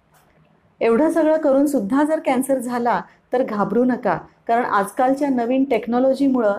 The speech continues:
आणि औषधांमुळं कॅन्सरचे यशस्वी उपचार याचं प्रमाण खूप वाढलेलं आहे. लक्षात ठेवा, योग्य वेळी झालेलं निदान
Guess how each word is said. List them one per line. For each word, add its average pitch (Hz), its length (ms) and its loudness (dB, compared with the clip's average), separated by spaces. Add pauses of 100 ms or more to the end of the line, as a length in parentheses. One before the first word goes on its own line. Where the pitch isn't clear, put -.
आणि 226 260 -2
औषधांमुळं 233 720 0
कॅन्सरचे 285 960 -2
यशस्वी 262 540 -2
उपचार 220 600 -2 (320)
याचं 208 240 0
प्रमाण 214 420 -2 (100)
खूप 262 160 -6
वाढलेलं 208 480 0
आहे. 165 280 -4 (720)
लक्षात 208 360 -2
ठेवा, 233 400 0 (440)
योग्य 220 320 0
वेळी 269 220 4
झालेलं 226 460 0
निदान 214 420 -2